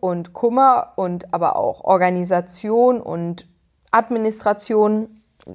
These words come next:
administrativen Aufwand gekostet. Und Danach,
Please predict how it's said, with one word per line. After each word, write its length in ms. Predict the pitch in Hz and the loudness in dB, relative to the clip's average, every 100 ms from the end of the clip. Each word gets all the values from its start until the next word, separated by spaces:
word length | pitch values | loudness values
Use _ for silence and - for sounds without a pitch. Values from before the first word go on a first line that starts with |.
| - | -2
administrativen 880 | - - 214 214 214 208 214 202 185 | 0 0 0 -2 0 -2 -2 -8 -4
Aufwand 500 | - 196 214 202 190 | 2 2 2 -2 -4
gekostet. 680 | 190 - 196 190 - 190 - _ _ _ _ _ _ - - - | -10 -2 0 0 -2 -2 -4 _ _ _ _ _ _ -20 -16 -2
Und 400 | 175 170 175 - - - - - _ | 0 0 -2 -6 -18 -20 -20 -20 _
Danach, 720 | 185 170 190 180 185 190 - | 4 4 4 6 6 4 -4